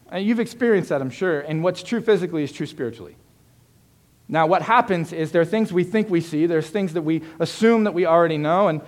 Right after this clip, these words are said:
before we know it, we realize, "I didn't see that, and I didn't know that." And these spiritual blind spots can creep up on us.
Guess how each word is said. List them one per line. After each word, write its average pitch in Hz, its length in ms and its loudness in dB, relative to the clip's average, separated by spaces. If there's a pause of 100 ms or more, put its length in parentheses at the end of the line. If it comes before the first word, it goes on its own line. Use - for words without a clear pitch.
(220)
before 220 300 8
we 208 100 8
know 220 160 10
it, 214 40 8
we 185 80 6
realize, 185 300 8
"I 175 60 4
didn't 240 200 2
see 143 220 -4
that, 131 160 -2
and 147 100 -8
I 151 40 -4
didn't 175 340 -6
know 127 160 -4
that." 120 240 -6
And 139 120 -8 (220)
these 185 140 -2
spiritual 247 420 2
blind 196 280 2
spots 175 300 0
can 160 140 -8
creep 180 240 -2
up 196 160 2
on 127 160 -2
us. - 280 -20